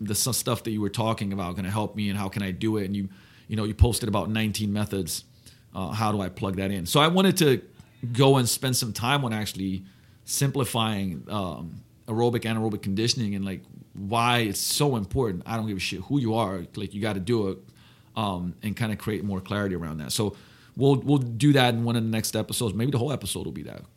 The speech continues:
Who knows? Um, and I'm, I'm definitely gonna, uh, got some cool guests coming on. Like, you know, I, I, I'm breaking my own rule a little bit, most likely,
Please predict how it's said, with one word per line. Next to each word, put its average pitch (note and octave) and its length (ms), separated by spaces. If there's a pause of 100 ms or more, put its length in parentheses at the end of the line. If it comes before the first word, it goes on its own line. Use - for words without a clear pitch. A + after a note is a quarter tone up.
(160)
Who A#2+ 120
knows? G2 320
Um, G#2+ 300
and A2+ 480 (880)
I'm, A#2+ 200
I'm A#2 200
definitely C#3 300
gonna, A#2+ 260
uh, G#2 360 (400)
got A#2+ 140
some C3 120
cool D3 180
guests B2 240
coming B2 200
on. A#2+ 200
Like, G#2+ 180
you A#2 60
know, A2 100
I, G#2+ 180
I, G#2+ 140 (500)
I'm A#2 180
breaking C#3+ 500
my B2+ 180
own B2 320
rule B2+ 260
a - 20
little A2 340
bit, D3+ 200
most B2+ 300
likely, D3+ 520